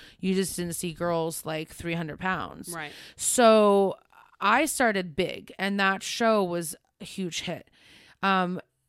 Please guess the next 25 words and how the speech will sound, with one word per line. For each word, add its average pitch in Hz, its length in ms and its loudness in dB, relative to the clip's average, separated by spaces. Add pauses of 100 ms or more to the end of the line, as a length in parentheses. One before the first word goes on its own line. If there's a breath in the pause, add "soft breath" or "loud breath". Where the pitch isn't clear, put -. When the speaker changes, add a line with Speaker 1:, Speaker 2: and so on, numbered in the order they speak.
(120)
Speaker 1:
fast 214 360 0
forward 247 240 2
to 202 60 -4
fifteen 196 440 -4
years 175 220 -4
later, 202 680 0
I 185 560 2
went 185 220 -4
in 170 300 -4
two 196 260 -4
days 175 280 -4
ago 156 480 -4 (320 soft breath)
for 170 880 0
a, 165 500 -6 (460)
probably 254 420 2
gonna 196 220 -2
be 180 100 -2
a 165 60 -4
co-star. 135 760 -4 (480 loud breath)
Uh, 170 300 0
it 208 120 0
is 233 180 0
recurring, 196 580 -4
but 185 100 0
on 175 320 -4